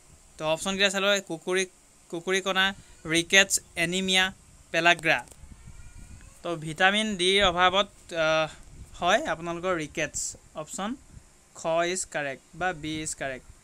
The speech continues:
তো কুকুৰিকণা কিহৰ অভাৱত হয়? এৰ অভাৱত। নেক্সট, তিনি নম্বৰ দি আছে, তেজ গোট নমৰা সমস্যাৰ প্ৰধান কাৰক ডেছৰ অভাৱত।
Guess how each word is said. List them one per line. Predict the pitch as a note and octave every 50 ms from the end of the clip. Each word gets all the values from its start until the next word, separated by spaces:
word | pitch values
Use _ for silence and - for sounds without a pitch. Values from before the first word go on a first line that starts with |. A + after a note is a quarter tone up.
| _ _ _ _ _ _ - - - - - _ _ _ _
তো | E3 D#3+ D#3+ D#3 -
কুকুৰিকণা | E3 D#3+ F3 F#3+ G3+ G3 G#3 G#3 G#3 G#3
কিহৰ | F#3+ F3+ F3+ F3 F3+ F#3
অভাৱত | F#3 F3+ F3+ F#3 F#3+ G3 F#3 F#3
হয়? | G3 A#3 D4+ - - - _ - - _ _ _ _ _ - - - -
এৰ | E3 E3 E3 E3
অভাৱত। | D#3+ D3+ C#3+ C#3+ C3+ C3 B2+ - _ _ - - - - - - - _ - - - - _ _ _ _ _ _ _ _ _ - - _ _ _ _ _ _ _ _ _ _ - - -
নেক্সট, | - F#3+ F#3+ - - - - - - - _ _ _ - - - _ _ _ _ _ _ _ _ - -
তিনি | - G3 G3+
নম্বৰ | A3 G#3+ A3 A3+
দি | G#3+
আছে, | A3 G3 F#3 G3 G#3+ A#3+ B3 A#3+ -
তেজ | - F#3 G3 G#3 G3+
গোট | F3+ F3+ G#3 G3+ - G#3
নমৰা | G3+ G3+ G3+ G3+ G3+ G#3 G3+ -
সমস্যাৰ | G3 E3 E3 F3 F3 - G3 G3
প্ৰধান | F#3+ - D#3+ D#3 D#3+ E3+ F3+ F#3+
কাৰক | F#3 - E3+ D#3+ E3+ F#3 F3+ - - - - - _ - - - - _ - _ _ _ - - -
ডেছৰ | D3 D#3 D3+ - - F3+ F#3 F3
অভাৱত। | E3 D#3 D#3 D3+ C#3 C3+ B2+ - -